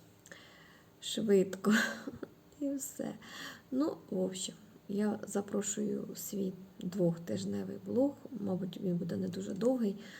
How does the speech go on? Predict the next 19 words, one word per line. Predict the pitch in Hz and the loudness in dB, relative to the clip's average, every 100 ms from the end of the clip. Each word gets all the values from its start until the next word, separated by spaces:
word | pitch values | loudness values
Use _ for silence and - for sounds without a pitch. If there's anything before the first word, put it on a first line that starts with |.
| - - - | -16 -20 -6
В'язання | 220 196 202 196 190 | -2 2 2 2 0
було | 190 185 180 | -2 0 2
мало. | 190 262 247 107 - - - - - - 202 | 2 2 2 0 -6 -16 -20 -20 -20 -14 -12
Світерок | - - - 104 - - | -10 -6 -2 -2 -4 -8
фіолетовий | - 104 98 - 202 190 | -2 0 0 0 2 2
я | |
вже | 185 190 | 2 -2
свій | - 202 | -2 -4
закінчила, | 202 202 202 - 262 262 247 - | -4 -2 -2 2 4 4 0 -2
е, | 196 196 | 0 0
з | 214 | 2
Linen | 214 208 | 4 4
Soft, | 214 220 208 - | 2 0 -2 -2
я | 202 | 0
вам | 190 190 | 2 0
показала | 190 190 196 202 202 196 202 - - - - - | -2 -6 -6 -2 -2 -2 -6 -12 -16 -16 -16 0
у | 185 190 | 6 8
окремому | 185 185 190 185 185 180 | 8 4 2 4 4 4
відео. | 175 185 170 190 190 | 4 4 4 4 4